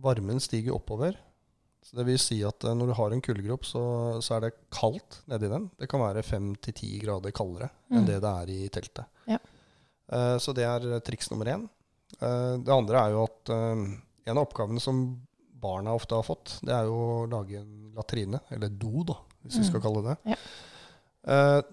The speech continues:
Speaker 1: den må man legge litt unna leiren.
Speaker 2: Mm.
Speaker 1: Og så er det viktig, spesielt når man har med seg gutter,
Speaker 2: Mm.
Speaker 1: at det er det eneste stedet som man, eh, tisser.
Speaker 2: Mm.
Speaker 1: Fordi at, eh,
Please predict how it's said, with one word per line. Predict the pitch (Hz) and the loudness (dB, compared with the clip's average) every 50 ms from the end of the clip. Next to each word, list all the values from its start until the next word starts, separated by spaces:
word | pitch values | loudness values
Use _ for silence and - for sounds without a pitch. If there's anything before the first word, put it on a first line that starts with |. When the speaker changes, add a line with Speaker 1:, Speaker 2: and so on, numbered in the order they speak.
| 160 139 123 | -12 -4 0
Speaker 1:
den | 131 131 143 160 175 - - - - - | 2 2 4 2 0 -2 -4 -8 -8 -2
må | 151 143 143 139 131 120 120 131 - - - | 0 4 6 8 8 8 8 8 6 6 2
man | - 143 139 139 139 147 - - - _ _ _ _ _ - | 4 4 6 4 4 0 -2 -6 -12 _ _ _ _ _ 0
legge | 139 131 110 113 117 113 | 0 0 2 2 2 2
litt | 117 - - - - | 2 0 0 0 2
unna | 143 120 104 101 104 110 | 2 4 4 4 4 2
leiren. | 110 95 98 95 107 - - - - _ _ 277 | 2 2 0 -2 -4 -6 -8 -14 -20 _ _ 0
Speaker 2:
Mm. | 220 190 165 170 208 - _ _ _ _ _ _ _ _ _ _ - - - - - - | 0 0 0 -2 -8 -14 _ _ _ _ _ _ _ _ _ _ -20 -14 -12 -10 -4 -2
Speaker 1:
Og | 123 | 4
så | - 139 123 | 6 6 8
er | 120 127 | 8 6
det | 127 - | 4 2
viktig, | - - - 110 113 117 117 117 | 0 -4 -2 0 2 2 2 2
spesielt | - - - 117 - - 113 107 117 - - - 127 | 0 0 0 0 2 2 2 2 0 -2 -6 -4 0
når | 131 | 0
man | 120 127 123 | 2 4 4
har | 127 104 | 2 2
med | 95 95 | 2 0
seg | - - 113 110 110 107 107 - - _ | -2 0 0 0 0 -2 -4 -8 -8 _
gutter, | - 117 - _ - - - - - - - - - 254 | -6 -6 -6 _ -6 -6 -6 -6 -10 -14 -16 -16 -8 -4
Speaker 2:
Mm. | 208 185 165 160 175 - _ _ _ _ _ - | -2 -2 -2 -2 -6 -10 _ _ _ _ _ -2
Speaker 1:
at | 120 117 - - - - | -2 -2 -2 -4 -10 -10
det | - 139 120 113 104 | -10 -6 -4 -2 -2
er | 101 107 107 | 0 0 0
det | 110 110 101 | 0 -2 -2
eneste | - - - 120 | -2 -2 -4 -4
stedet | - - 104 - - | -2 -2 -2 -2 -2
som | - 110 107 | -4 -2 -2
man, | 107 107 104 104 104 | -2 0 0 -2 -2
eh, | 104 101 101 101 98 101 98 98 110 - | -2 -2 -4 -4 -4 -4 -6 -6 -8 -6
tisser. | - 113 - - - 156 - _ _ _ - | -4 -2 -2 -2 -2 -4 -6 _ _ _ -4
Speaker 2:
Mm. | 208 185 156 143 - _ _ _ _ _ _ _ _ _ _ _ - | -2 -2 -2 -2 -6 _ _ _ _ _ _ _ _ _ _ _ -2
Speaker 1:
Fordi | 131 123 123 117 | 2 4 4 4
at, | 110 - - - | 4 2 2 4
eh, | 123 123 123 123 127 120 120 | 4 6 8 6 6 6 4